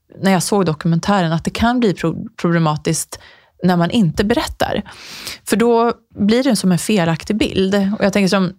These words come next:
som J Lo till exempel. Eh, och hon säger att hon bara dricker vatten och sover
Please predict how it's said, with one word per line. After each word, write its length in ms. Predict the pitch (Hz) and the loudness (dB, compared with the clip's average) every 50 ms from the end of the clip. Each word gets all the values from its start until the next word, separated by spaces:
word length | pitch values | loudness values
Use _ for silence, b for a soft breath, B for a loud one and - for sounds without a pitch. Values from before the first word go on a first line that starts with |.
| _ _ | _ _
som 180 | - - 185 180 | -2 0 2 2
J 260 | 165 165 147 147 143 | 2 2 2 2 2
Lo 180 | 143 143 - | 0 0 -2
till 160 | 160 - - 147 | -2 -4 -4 -4
exempel. 460 | 147 - - - - - - - 175 - _ _ - - | -2 -2 -2 -2 -2 -2 -4 -4 -6 -10 _ _ -4 -2
Eh, 360 | - 80 82 82 85 - - | 0 2 2 2 2 0 -2
och 240 | - - - - 190 | -4 -2 0 0 2
hon 160 | 196 226 208 | 2 2 2
säger 200 | - - 196 175 | 2 2 0 0
att 80 | 160 - | 0 0
hon 120 | - 185 | -2 0
bara 140 | 180 170 160 | 0 0 0
dricker 280 | 160 165 160 - - 156 | 0 -2 -4 -2 -2 0
vatten 400 | 170 175 - - - - 165 151 | 0 -2 -4 -6 -6 -2 -2 0
och 80 | 156 | 0
sover 460 | - - 214 190 151 - 87 185 190 | 0 0 0 0 2 0 -2 -4 -6